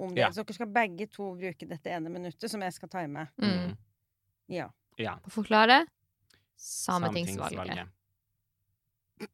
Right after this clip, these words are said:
Speaker 3: OK?
Speaker 2: Ja.
Speaker 1: Mm. Er vi klare?
Speaker 3: Jepp.
Speaker 1: OK, da starter vi,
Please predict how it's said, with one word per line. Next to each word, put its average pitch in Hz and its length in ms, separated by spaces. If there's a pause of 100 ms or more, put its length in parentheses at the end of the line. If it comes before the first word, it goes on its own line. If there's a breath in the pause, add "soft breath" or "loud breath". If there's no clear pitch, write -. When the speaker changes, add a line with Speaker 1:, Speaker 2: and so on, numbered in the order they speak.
(220)
Speaker 3:
OK? 208 180 (480)
Speaker 2:
Ja. 110 160 (1300 loud breath)
Speaker 1:
Mm. 233 400 (140)
Er 226 100
vi 226 100
klare? 233 360 (960)
Speaker 3:
Jepp. 226 160 (400)
Speaker 1:
OK, 247 240 (180)
da 254 200
starter 240 540
vi, 233 300